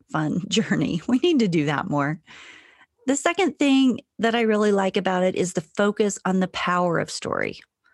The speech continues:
which is, of course, what this entire podcast is set up for,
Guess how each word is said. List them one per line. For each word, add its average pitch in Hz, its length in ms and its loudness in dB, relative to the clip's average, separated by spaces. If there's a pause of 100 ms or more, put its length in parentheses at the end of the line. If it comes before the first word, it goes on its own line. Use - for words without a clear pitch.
(440)
which 165 260 -2 (120)
is, - 160 -2
of - 100 -4
course, 254 500 -2
what 180 240 -2
this 165 220 -2
entire - 460 -4
podcast 254 680 -4
is 196 80 -4
set 214 220 0
up 494 180 -4
for, 175 300 -2